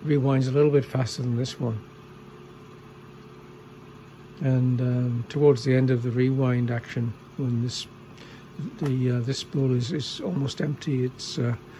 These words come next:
it's doing a real fast number of R P M.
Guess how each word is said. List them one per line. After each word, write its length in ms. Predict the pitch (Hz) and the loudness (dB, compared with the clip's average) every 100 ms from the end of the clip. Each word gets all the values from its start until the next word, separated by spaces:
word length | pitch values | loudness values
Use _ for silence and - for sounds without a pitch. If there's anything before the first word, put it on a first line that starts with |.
| - - - - | -20 -20 -14 -6
it's 160 | 127 | -6
doing 280 | - 143 135 | 0 2 4
a 240 | 123 113 107 - 180 160 | 4 0 -4 -6 -4 0
real 300 | 165 156 135 | 4 6 4
fast 480 | - - 123 - - | 0 -2 -2 -2 0
number 240 | 151 127 | 2 2
of 80 | 123 | 2
R 160 | 135 127 | 0 0
P 200 | - 123 | 0 2
M. 220 | 110 | 2